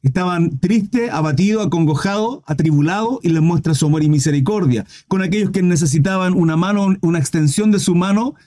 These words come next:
de amor, y extendió la mano. Para aquellos que, que necesitaban simplemente un abrazo, porque eran rechazados,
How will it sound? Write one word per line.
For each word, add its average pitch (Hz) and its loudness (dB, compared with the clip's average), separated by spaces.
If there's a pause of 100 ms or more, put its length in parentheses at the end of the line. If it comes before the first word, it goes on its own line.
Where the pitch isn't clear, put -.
(120)
de 135 0
amor, 202 0
y 165 2
extendió 151 2
la 190 -2
mano. 185 0 (220)
Para 180 -2
aquellos 226 0
que, 208 -4 (100)
que 175 2
necesitaban 175 0
simplemente 208 2
un 185 2
abrazo, 220 -2 (160)
porque 175 -6
eran 190 0
rechazados, 180 0